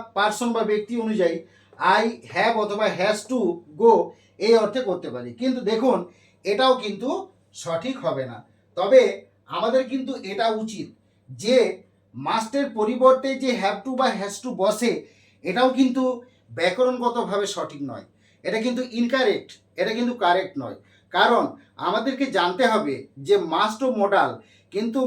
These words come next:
must-এর পরিবর্তে have to বা has to এটা প্রয়োগ করা যায় কি, বা তাদের মধ্যে ডিফারেন্স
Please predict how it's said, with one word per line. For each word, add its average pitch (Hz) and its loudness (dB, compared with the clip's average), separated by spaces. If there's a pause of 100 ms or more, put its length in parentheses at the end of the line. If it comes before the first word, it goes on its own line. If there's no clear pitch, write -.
(100)
must-এর 220 -2 (100)
পরিবর্তে 254 4 (180)
have 185 -2
to 254 -6
বা 233 4 (100)
has 196 0 (120)
to 247 -2 (560)
এটা 214 -2 (140)
প্রয়োগ 202 2
করা 240 0 (100)
যায় 233 2
কি, 294 0 (140)
বা 190 0 (100)
তাদের 214 -2
মধ্যে 254 -2
ডিফারেন্স 254 0